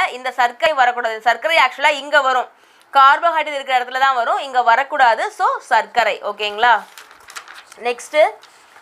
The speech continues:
பல்வேறு வயதில் உள்ளவர்கள் சாப்பிட வேண்டிய உணவுப் பொருள்கள். குழந்தைங்க என்னெல்லாம் சாப்பிடுவீங்க? பால், முட்டை, பழங்கள் இல்லைங்களா? இதெல்லாம் nuts எல்லாம் சாப்பிடலாம், கொட்டைகள்லாம் சாப்பிடலாம்.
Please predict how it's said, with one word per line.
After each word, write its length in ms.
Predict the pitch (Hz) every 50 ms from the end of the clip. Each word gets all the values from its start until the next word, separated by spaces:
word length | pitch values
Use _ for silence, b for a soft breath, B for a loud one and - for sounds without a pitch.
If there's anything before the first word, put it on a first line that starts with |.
| b _ -
பல்வேறு 800 | 294 294 311 359 381 381 392 392 392 392 381 415 453 415 320 247 214
வயதில் 480 | 247 247 254 269 285 285 330 349 359
உள்ளவர்கள் 560 | 311 269 262 262 262 254 254 240 240 277 320
சாப்பிட 500 | - - 294 254 247 269 302 302 302 302
வேண்டிய 360 | 302 285 262 247 240 262 285 277
உணவுப் 320 | 247 233 247 262 262 254
பொருள்கள். 420 | - 226 208 208 208 214 233 226 208 220 b b b b b -
குழந்தைங்க 400 | 302 311 330 349 359 370 359 330
என்னெல்லாம் 300 | 311 302 311 330 320 330
சாப்பிடுவீங்க? 440 | 302 285 277 269 277 269 262 262 262 262 269 269 -
பால், 360 | 269 262 254 262 262 277 285
முட்டை, 440 | 269 262 247 240 - 254 262 277 277
பழங்கள் 600 | - 262 240 240 247 254 262 262 247 254 254 262
இல்லைங்களா? 360 | 240 240 233 226 226 240 262
இதெல்லாம் 360 | 254 233 233 226 240 247 240
nuts 240 | 247 254 247 - -
எல்லாம் 220 | 320 294 285 277
சாப்பிடலாம், 420 | 277 254 240 233 233 226 226 214 -
கொட்டைகள்லாம் 540 | 233 226 233 269 269 254 240 240 240 233 240
சாப்பிடலாம். 400 | 226 220 - 208 214 220 -